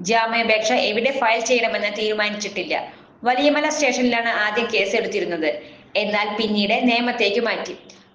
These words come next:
ഗോൾ പോസ്റ്റ് എവിടെയാണെന്ന് അറിഞ്ഞാൽ മാത്രമല്ലേ ഗോൾ അടിക്കാൻ കഴിയൂ എന്നും എഫ് ഐ ആർ വിശദാംശങ്ങൾ ലഭ്യമായതും കേസിൽ പോലീസിന് വ്യക്തത വന്നിട്ടില്ലെന്നും അഡ്വക്കേറ്റ് ജോർജ് പൂന്തോട്ടം പറഞ്ഞു.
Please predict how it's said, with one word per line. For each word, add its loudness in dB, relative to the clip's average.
ഗോൾ 4
പോസ്റ്റ് 4
എവിടെയാണെന്ന് 2
അറിഞ്ഞാൽ -2
മാത്രമല്ലേ 0
ഗോൾ 2
അടിക്കാൻ 0
കഴിയൂ 2
എന്നും -4
എഫ് 0
ഐ 4
ആർ 0
വിശദാംശങ്ങൾ 0
ലഭ്യമായതും 0
കേസിൽ 0
പോലീസിന് 0
വ്യക്തത -2
വന്നിട്ടില്ലെന്നും -2
അഡ്വക്കേറ്റ് -4
ജോർജ് 0
പൂന്തോട്ടം -2
പറഞ്ഞു. -4